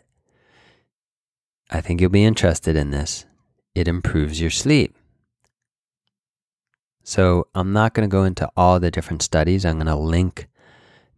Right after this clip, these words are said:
them up in the show notes. Some of these articles, articles from Psychology Today, from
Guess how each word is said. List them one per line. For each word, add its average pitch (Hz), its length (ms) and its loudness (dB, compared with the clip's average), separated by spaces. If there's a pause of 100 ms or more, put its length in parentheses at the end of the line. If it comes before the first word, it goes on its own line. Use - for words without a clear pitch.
them 80 200 2
up 82 260 0
in 80 80 -2
the 76 80 -2
show 78 280 0
notes. 80 320 2
Some 80 220 0
of 76 80 0
these 78 340 0
articles, 80 800 0 (380)
articles 78 560 -2
from 78 180 -8
Psychology 71 640 -2
Today, 87 720 2 (880)
from 73 720 -2